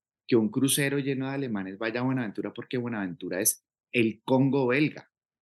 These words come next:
Es un lugar atrasado, lleno de muertos, un picadero de gente. Y pues yo voy a Buenaventura desde que yo soy niño y tengo una relación con Buenaventura y yo sé que Buenaventura no es eso, Buenaventura es mil cosas más,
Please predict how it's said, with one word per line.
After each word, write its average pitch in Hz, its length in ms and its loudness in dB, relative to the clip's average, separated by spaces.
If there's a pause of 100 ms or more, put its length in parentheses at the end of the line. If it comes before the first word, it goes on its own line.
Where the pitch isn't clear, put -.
(200)
Es 113 580 4
un 120 160 0
lugar 123 460 0
atrasado, 123 880 -2
lleno 110 200 0
de 117 60 -4
muertos, 120 800 -4
un 110 320 -6
picadero 104 480 0
de 110 80 0
gente. 120 640 -4 (460)
Y 107 160 0
pues 104 240 0
yo 107 100 2
voy 113 140 4
a 127 100 2
Buenaventura 113 520 -4
desde 120 180 -4
que 110 120 -8
yo 92 120 -6
soy 120 200 -4
niño 143 400 2
y 123 100 -2
tengo 98 220 -8
una 113 120 -4
relación 104 400 -2
con 104 120 -6
Buenaventura 104 340 -4
y 101 60 -4
yo 104 100 -4
sé 110 120 -8
que - 100 -8
Buenaventura 90 480 -4
no 95 120 -8
es 101 140 -8
eso, 127 240 -4
Buenaventura 87 400 -10
es 95 60 -6
mil 113 240 0
cosas 113 320 -2
más, 127 400 -4